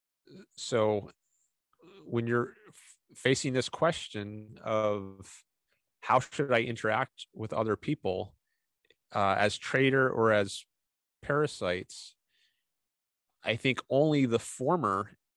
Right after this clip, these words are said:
is conducive to a long run harmonious relation with others. The latter,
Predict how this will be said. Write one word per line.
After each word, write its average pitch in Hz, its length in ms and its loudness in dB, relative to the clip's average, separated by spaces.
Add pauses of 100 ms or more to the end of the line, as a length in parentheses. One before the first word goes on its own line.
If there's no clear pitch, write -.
(340)
is 113 600 -2 (1300)
conducive 113 1000 0 (380)
to 117 200 0
a - 20 4
long 113 400 2
run 104 540 -4 (320)
harmonious 110 760 -2
relation 101 560 -2 (300)
with 101 160 -6
others. 101 500 0
The 104 80 2
latter, 120 520 6